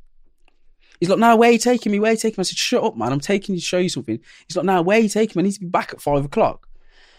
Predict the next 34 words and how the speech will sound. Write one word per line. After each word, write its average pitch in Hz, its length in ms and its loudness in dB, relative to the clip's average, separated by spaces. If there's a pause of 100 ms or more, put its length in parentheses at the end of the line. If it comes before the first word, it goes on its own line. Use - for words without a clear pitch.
(140)
I - 40 -6
said, 160 180 -2
"Don't 208 260 4
worry. 131 420 2
I'm 131 120 -2
taking - 280 0
you 220 60 -2
to - 40 -10
show 214 140 0
you 220 60 2
my 208 120 2
cannabis 113 360 -2
factory 107 460 -6
because 135 300 -8
when 165 120 4
it's 127 140 -4
ready, 110 160 0
you're 131 160 2
gonna 143 120 2
buy 202 200 6
it 139 60 4
all." 101 240 -4 (960)
He - 80 -10
says, - 200 -4
"Yeah, 131 140 0
yeah, 117 200 -2
okay." 101 360 -10
He - 60 -8
goes, 113 140 -2
"Will 139 100 0
you 131 80 2
have 160 140 4
me 139 100 4
back?" 135 360 -2